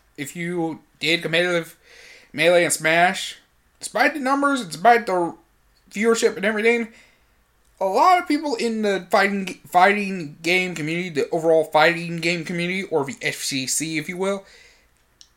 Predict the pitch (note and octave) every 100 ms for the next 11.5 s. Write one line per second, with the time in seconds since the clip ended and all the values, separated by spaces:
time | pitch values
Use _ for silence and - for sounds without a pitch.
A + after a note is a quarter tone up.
0 | _ C4+ D#4+ F4+ F4 D#4+ C#4 A#3+ A#3+ A3+
1 | A3 G#3+ F#3 G#3 G3 - F#3 E3+ F3+ -
2 | - - F#3 F#3+ F3+ F3 F#3+ G3 G3+ G3
3 | - _ - E3 D3 - F3 F#3 F3+ G3
4 | F3+ D#3 F#3 E3+ G3 G#3 F#3 D3+ D3+ -
5 | _ _ _ _ _ D4+ D4 A3 E3+ -
6 | - _ _ _ _ - C#3+ C3+ C3 C#3
7 | C#3 - - - - _ D#3+ E3+ E3 E3
8 | D3+ - - _ - D#3 D#3+ D3+ D3 C#3
9 | - _ - _ C#3 D#3+ D3 B2+ C#3 B2+
10 | B2 B2 B2 B2 - - D3+ - B2 B2
11 | C#3 B2+ B2 A#2+ A2+